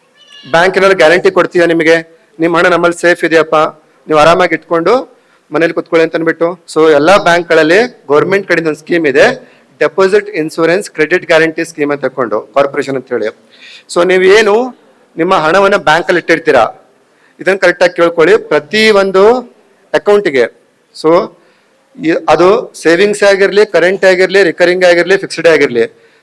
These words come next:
so ಎಲ್ಲಾ ಹಣವನ್ನು ಸೇರಿಸಿ up to ಐದು ಲಕ್ಷ ಇನ್ಶೂರೆನ್ಸ್ ಆಗಿರುತ್ತೆ. ಅದಕ್ಕೆ ಗವರ್ನಮೆಂಟ್ ಕಡೆಯಿಂದ ಇನ್ಶೂರೆನ್ಸ್ ಇರುತ್ತೆ. ಒಂದ್ ವೇಳೆ ತಪ್ಪಿ ಯಾವ್ದಾದ್ರು ಬ್ಯಾಂಕ್ ಮುಚ್ಚೋಯ್ತು ಅಥವಾ ನಿಮ್ಮ ಹಣವನ್ನ ತಗೊಂಡೋಯ್ತು ಅಂತಂದ್ರು,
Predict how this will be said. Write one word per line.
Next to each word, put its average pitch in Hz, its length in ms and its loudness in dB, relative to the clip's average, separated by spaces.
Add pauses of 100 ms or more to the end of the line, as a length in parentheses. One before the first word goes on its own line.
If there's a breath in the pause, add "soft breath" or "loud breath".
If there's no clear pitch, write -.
(120)
so 165 100 0
ಎಲ್ಲಾ 156 240 2
ಹಣವನ್ನು 196 400 2
ಸೇರಿಸಿ 156 400 -2 (380)
up - 220 -6
to 254 200 -4
ಐದು 185 240 0
ಲಕ್ಷ - 240 -4 (600 soft breath)
ಇನ್ಶೂರೆನ್ಸ್ 202 520 0
ಆಗಿರುತ್ತೆ. 143 360 0
ಅದಕ್ಕೆ 123 400 -6 (300)
ಗವರ್ನಮೆಂಟ್ 160 380 0
ಕಡೆಯಿಂದ 156 240 0 (560 soft breath)
ಇನ್ಶೂರೆನ್ಸ್ 185 460 -2
ಇರುತ್ತೆ. 165 600 0 (380 soft breath)
ಒಂದ್ 202 240 0
ವೇಳೆ 196 440 4
ತಪ್ಪಿ 208 520 -2
ಯಾವ್ದಾದ್ರು 170 320 4
ಬ್ಯಾಂಕ್ 165 340 -2
ಮುಚ್ಚೋಯ್ತು 170 580 -2
ಅಥವಾ 160 240 0
ನಿಮ್ಮ 160 180 -2
ಹಣವನ್ನ 170 260 0
ತಗೊಂಡೋಯ್ತು 160 520 -2
ಅಂತಂದ್ರು, 160 420 0